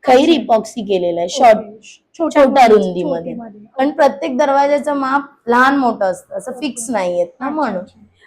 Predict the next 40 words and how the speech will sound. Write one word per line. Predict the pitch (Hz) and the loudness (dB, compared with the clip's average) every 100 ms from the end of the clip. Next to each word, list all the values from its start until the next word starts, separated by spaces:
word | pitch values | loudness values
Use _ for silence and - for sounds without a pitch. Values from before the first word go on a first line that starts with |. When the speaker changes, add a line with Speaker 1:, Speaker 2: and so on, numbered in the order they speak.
| _ | _
Speaker 2:
अजून | 302 359 381 | -10 -10 -8
कोणता | 330 320 311 311 302 | -8 -6 -6 -6 -8
लाकूड | 254 302 | -10 -8
वापरला | 294 247 269 262 | -10 -6 -8 -8
जातो? | 262 247 254 320 | -10 -12 -10 -4
Speaker 1:
आता | 202 277 | 0 2
जास्त | 254 220 208 - 254 | 4 4 2 -6 -2
करून | 254 262 | 2 2
सागवानच | 254 254 202 190 214 233 247 | 2 0 0 2 2 2 2
जातात, | 220 208 214 | 0 0 -2
कारण | - 233 | -4 -2
Speaker 2:
अच्छा. | 254 254 | 0 0
Speaker 1:
प्रत्येकाला | 247 269 269 269 285 | 0 0 2 4 2
सागाबद्दल | 285 233 214 254 247 214 262 262 | 4 2 4 2 2 -2 -2 0
हे | 254 262 _ | 0 -2 _
फिक्स | 320 254 - | -8 -8 -2
झालेलं | 247 208 190 | 0 4 4
आहे. | 180 | 2
Speaker 2:
आणि | 285 | -6
तो | 330 440 | -2 -2
खराबही | 339 330 339 370 | 0 2 4 2
होत | 339 302 | 2 2
Speaker 1:
खराबही | 285 285 302 311 294 | 6 8 8 6 6
Speaker 2:
नाही. | 240 | 6
Speaker 1:
होत | 190 185 | 4 0
नाहीत | 180 170 202 | -8 -10 -6
म्हणून. | 240 220 180 202 | 0 0 0 -6
सीसम | - 262 240 277 294 | -2 0 2 0 0
पण | 277 302 | 0 0
आहे, | 269 247 254 | 0 0 -2
खैरही | 254 - 233 262 302 285 | -6 -8 -4 0 0 0
आहे, | 208 208 | -4 -2
जसं | 220 254 | -4 -4
प्रत्येकाची | 277 277 226 226 240 247 247 | -8 -2 -2 -2 -8 -8 -10
चॉईस | 240 226 214 214 | -6 -6 -4 -8
असेल | 208 226 294 _ _ _ _ _ | -12 -12 -14 _ _ _ _ _
तसं | 247 254 | -4 2
आपण | 254 220 240 285 | 0 0 -4 0
बनवून | 302 269 214 180 | 0 2 0 -2
देतो. | 170 185 | -8 -8